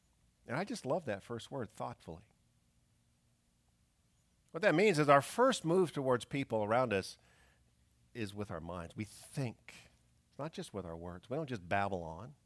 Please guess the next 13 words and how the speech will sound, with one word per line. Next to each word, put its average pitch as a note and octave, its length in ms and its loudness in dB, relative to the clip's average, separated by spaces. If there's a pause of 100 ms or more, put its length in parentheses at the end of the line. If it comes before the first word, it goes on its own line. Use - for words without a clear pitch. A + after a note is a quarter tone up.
(460)
We A#2+ 80 2
don't C#3+ 140 4
just C#3 180 -2
intrude. A2+ 640 -4 (260)
We B2 140 -4
think - 500 -8 (160)
first. - 640 -8 (1500)
We B2+ 140 0
want E3 300 4 (160)
them B2 420 -2 (680)
to D3 60 -6
carefully C3+ 400 -2
consider E3+ 580 -6